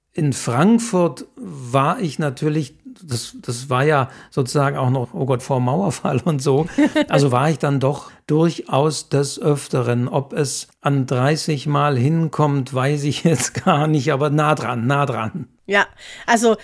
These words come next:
Speaker 2: du hast sozusagen die Messe als erstes als Buchhändler erlebt und gar nicht in deiner Funktion als Literaturkritiker.
Speaker 1: Nein, ich habe sie tatsächlich als Buchhändler das erste Mal erlebt und erleben dürfen. Ich durfte, glaube ich, damals auch vom Betrieb aus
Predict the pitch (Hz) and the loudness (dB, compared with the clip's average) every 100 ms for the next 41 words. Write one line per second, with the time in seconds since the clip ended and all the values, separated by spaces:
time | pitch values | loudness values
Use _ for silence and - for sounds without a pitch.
0 | - - 233 240 240 247 226 220 214 208 | -12 -4 0 0 0 -6 0 2 4 2
1 | 202 214 - 226 185 196 - 190 196 220 | 2 0 0 -2 -2 -4 -4 -4 -4 -8
2 | - - 185 - 294 359 175 190 175 170 | -8 -8 -8 0 2 2 0 -4 -2 -4
3 | 165 170 170 175 - - 175 156 165 196 | -4 -4 -2 -4 -4 -10 -8 -4 -4 -4
4 | 208 - - 185 175 175 170 165 165 - | -4 -8 -6 -2 -2 -2 -2 -4 -6 -6
5 | 202 196 190 143 175 175 175 170 - 180 | -6 -2 -2 -2 -2 -4 -4 -8 -8 -8
6 | - - - 170 170 135 220 220 185 175 | -12 -14 -12 -8 0 2 4 4 2 2
7 | 170 175 165 180 185 233 113 131 220 - | 0 2 2 0 0 -2 -2 -4 -6 -6
8 | - 107 135 131 127 147 - 135 135 - | -6 -2 0 2 2 0 2 -2 -2 0
9 | 147 147 160 185 151 147 135 143 214 - | 2 2 2 0 0 2 2 2 0 -2
10 | - - - - 160 147 139 - 135 143 | -14 -12 -10 -6 -4 -4 -4 -2 0 0
11 | 143 131 139 151 175 - 269 208 175 131 | 2 2 4 4 2 0 2 2 2 -4
12 | - - 170 214 - 143 117 127 143 - | -4 2 2 2 -2 -2 0 -2 -4 -4
13 | 113 131 160 156 - 117 165 180 - 147 | -2 0 0 -2 -4 0 0 0 -4 -4
14 | 135 120 117 - 123 160 - 165 175 170 | -2 -2 -4 0 0 0 0 0 2 0
15 | - - | -4 -8